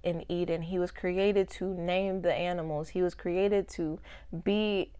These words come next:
he created humans to have dominion over the earth. We were always meant to work. We were always meant to do the things that God has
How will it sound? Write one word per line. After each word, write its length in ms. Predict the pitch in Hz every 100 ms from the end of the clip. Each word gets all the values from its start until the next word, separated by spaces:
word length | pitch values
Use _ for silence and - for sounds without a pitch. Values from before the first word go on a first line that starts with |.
| - -
he 140 | 202
created 400 | 240 277 330 233
humans 260 | 233 220 208
to 80 | 196
have 180 | 180
dominion 580 | 180 175 180 190 185 170 -
over 220 | 170 170
the 160 | 135
earth. 300 | 151 151 - - - - - - - - - - - -
We 140 | 190
were 240 | 220 202 -
always 600 | 202 220 247 226 185 170
meant 260 | 151 156 -
to 120 | 160
work. 320 | 135 147 - -
We 140 | 175
were 220 | 170 - -
always 520 | 208 254 226 180 180
meant 280 | 170 170 -
to 340 | - 143 139 - - - - - 160 -
do 240 | 202 208
the 140 | 180
things 440 | 175 - 190 180 180
that 160 | 165
God 300 | 165 175 175
has 420 | 175 151 127 -